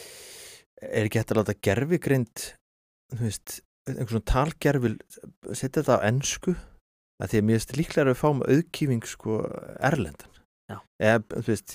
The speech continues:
Speaker 1: Björgúlfur Thor kannski mögulega, en, en hérna, þú veist, eitthvað svona Richard Branson eða,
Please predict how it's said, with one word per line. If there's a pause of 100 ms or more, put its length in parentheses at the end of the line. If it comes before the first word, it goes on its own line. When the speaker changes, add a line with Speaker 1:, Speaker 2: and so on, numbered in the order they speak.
Speaker 1:
Björgúlfur
Thor
kannski (880)
mögulega,
en,
en
hérna, (300)
þú
veist,
eitthvað
svona
Richard
Branson
eða,